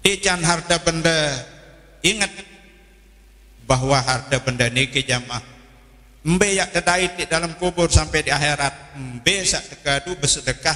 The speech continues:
beramal. Lamun sak bejuta-jutaan tarik niki jak, saya jaga lemak saya baik tenggih.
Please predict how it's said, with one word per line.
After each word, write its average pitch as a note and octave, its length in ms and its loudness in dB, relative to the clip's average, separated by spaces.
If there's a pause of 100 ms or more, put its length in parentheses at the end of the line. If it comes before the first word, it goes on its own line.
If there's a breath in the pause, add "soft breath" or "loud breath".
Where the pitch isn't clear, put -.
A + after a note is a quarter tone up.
beramal. B2 480 -2 (1200)
Lamun G#3+ 400 2
sak G3 300 0
bejuta-jutaan F#3 1040 -2
tarik E3+ 400 0
niki E3 320 0
jak, D#3 180 0 (460)
saya E3+ 640 -2
jaga G#2+ 240 -8
lemak A2 400 -6
saya A2 320 0
baik A#2 320 2
tenggih. C3 260 4